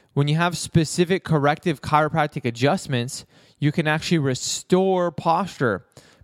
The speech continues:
by improving motion and improving spinal integrity, which will thus in turn improve nervous system function from the spinal cord in the brain,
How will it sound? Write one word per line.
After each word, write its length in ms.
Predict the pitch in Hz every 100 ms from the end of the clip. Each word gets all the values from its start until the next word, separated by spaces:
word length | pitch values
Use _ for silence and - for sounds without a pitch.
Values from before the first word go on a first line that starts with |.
| -
by 120 | 131
improving 720 | 131 120 - 185 185 185 143
motion 680 | 143 170 190 - 135 127 131 _ _ _ _
and 120 | 139
improving 540 | 135 127 170 165 160 139
spinal 460 | - 147 151 147
integrity, 720 | 123 113 - 156 131 101 - - _ _ - - - _ _
which 260 | - 147 -
will 140 | 147
thus 260 | 131 147 -
in 140 | 156
turn 560 | 139 165 147 147 185 196 - _ _ _ -
improve 720 | 151 135 - 160 160 175 170 - _ _ _ -
nervous 500 | 135 151 175 190 190
system 460 | - 160 - 202
function 720 | 208 147 135 135 151 139 180 - _ _ _ _ - _
from 220 | - 151
the 60 | 135
spinal 520 | - - - 143 165
cord 280 | 180 180 175
in 80 | 180
the 80 | 190
brain, 580 | 160 143 123 123 160